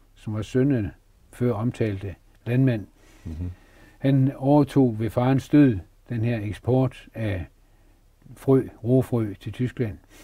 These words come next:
Speaker 2: Mhm.
Speaker 1: Men han kunne ikke tysk, og jeg kunne en lille smule tysk, så jeg oversatte den her korrespondance for ham.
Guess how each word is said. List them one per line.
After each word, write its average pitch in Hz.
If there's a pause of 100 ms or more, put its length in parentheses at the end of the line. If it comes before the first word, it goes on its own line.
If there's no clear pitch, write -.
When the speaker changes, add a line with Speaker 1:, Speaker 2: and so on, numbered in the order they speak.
(100)
Speaker 2:
Mhm. 87 (120)
Speaker 1:
Men 113
han 127
kunne 127
ikke 143
tysk, 190 (480)
og 110
jeg 120
kunne 139
en 123
lille 123
smule 117
tysk, 170 (520)
så 131 (440)
jeg 131
oversatte 131
den 123
her 120
korrespondance 127
for 120
ham. 120